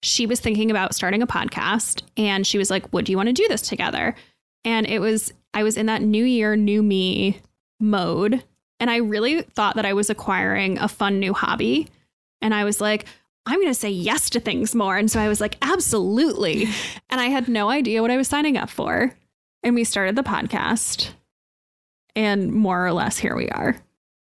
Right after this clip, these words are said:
Speaker 2: I mean, thank God it was a new year, new you, though.
Speaker 1: I know, right?
Speaker 2: I mean, I, I, as anybody does, and I, we talked about this in her episode too, it's like,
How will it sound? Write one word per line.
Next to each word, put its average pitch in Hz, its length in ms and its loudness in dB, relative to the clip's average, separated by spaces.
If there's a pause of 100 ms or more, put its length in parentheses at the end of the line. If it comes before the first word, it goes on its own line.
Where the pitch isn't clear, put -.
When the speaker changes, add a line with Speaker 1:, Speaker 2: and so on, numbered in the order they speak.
(320)
Speaker 2:
I 220 100 0
mean, 233 200 4
thank 214 260 0
God 202 440 -2
it 135 80 0
was 170 160 2
a 165 60 2
new 170 120 4
year, 180 240 2
new 175 140 2
you, 185 320 2
though. - 400 -2 (320)
Speaker 1:
I 240 80 0
know, 285 200 2
right? 294 420 -2 (320)
Speaker 2:
I 208 60 0
mean, 233 240 2
I, 226 120 0
I, 214 260 -4
as 226 220 -2
anybody 214 320 2
does, 165 220 0
and 165 140 2
I, - 120 -2
we 170 220 0
talked 180 180 0
about 175 120 0
this 165 180 -2
in 156 60 2
her 165 80 2
episode 170 320 -2
too, 180 100 0
it's 170 160 0
like, 160 220 -2